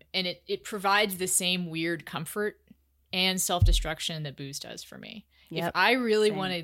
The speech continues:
Speaker 1: like, tie one on with self-hatred, like, I can get to a very similar place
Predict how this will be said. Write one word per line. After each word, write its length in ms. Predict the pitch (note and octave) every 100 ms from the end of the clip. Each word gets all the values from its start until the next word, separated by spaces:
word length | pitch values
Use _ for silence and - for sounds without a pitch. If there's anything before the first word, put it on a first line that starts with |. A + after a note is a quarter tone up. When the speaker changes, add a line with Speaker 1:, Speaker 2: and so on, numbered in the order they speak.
| D3
Speaker 1:
like, 300 | E3 - -
tie 300 | - E3+ F3+
one 220 | F#3+ F#3
on 520 | F3+ E3+ C3+ - F3 - _ -
with 180 | F3 E3
self-hatred, 800 | G3 E3+ - F3 - - - - _ _ _ -
like, 200 | E3 -
I 120 | F3+
can 240 | - D#4 A3+
get 260 | B3+ -
to 140 | - A#3
a 40 |
very 260 | F3 F3+ F#3
similar 360 | F#3 F#3 E3+
place 400 | D#3 G3+ G3 G3+